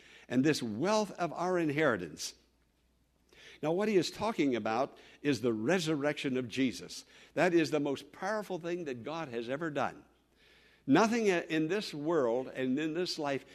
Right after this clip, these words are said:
has happened like that. We're living in the twenty-first century. We've sent people to the moon and to outer space,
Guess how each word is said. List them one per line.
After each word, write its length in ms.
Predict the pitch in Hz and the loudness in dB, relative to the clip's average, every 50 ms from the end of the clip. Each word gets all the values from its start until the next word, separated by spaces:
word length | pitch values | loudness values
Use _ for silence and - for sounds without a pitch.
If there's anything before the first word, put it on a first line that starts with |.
| - - | -20 -12
has 240 | - 110 117 - - | -8 -8 -8 -8 -8
happened 460 | - - 185 - - 113 104 104 110 | -4 -2 -2 -2 -2 -4 -4 -2 0
like 260 | 117 127 123 - - | 0 0 0 0 -2
that. 180 | 110 85 - - - _ _ _ _ - - - - - - _ _ _ _ _ _ _ _ _ _ _ _ _ _ _ _ - | -4 -4 -4 -6 -16 _ _ _ _ -20 -20 -20 -20 -20 -20 _ _ _ _ _ _ _ _ _ _ _ _ _ _ _ _ -14
We're 260 | - 101 120 151 151 | -6 0 2 4 4
living 280 | 143 160 165 160 156 | 6 6 6 6 6
in 120 | 156 151 147 | 6 6 4
the 80 | 143 | 2
twenty-first 560 | 135 - 175 170 175 165 - 170 160 165 - - | 0 0 0 2 2 2 2 0 -2 -4 -4 -2
century. 480 | 175 180 180 170 - 175 175 180 165 | -2 -2 -2 -2 -2 -2 0 0 0
We've 260 | 127 127 160 165 151 | 0 0 -2 -2 -2
sent 280 | - - 165 143 139 143 | -4 -4 -4 -4 -4 -2
people 260 | 165 175 175 156 147 | -2 -2 -2 -4 -6
to 120 | - 160 139 | -4 -4 -4
the 100 | 139 139 | -2 -2
moon 340 | 139 151 165 165 170 170 | 0 2 4 4 4 2
and 160 | 160 147 139 - | 0 -2 -2 0
to 200 | - - - 156 | 0 0 0 0
outer 220 | 165 165 160 147 | 0 0 0 -2
space, 520 | - - - - 160 170 170 170 - - | -4 -4 -2 0 2 2 2 0 -2 -6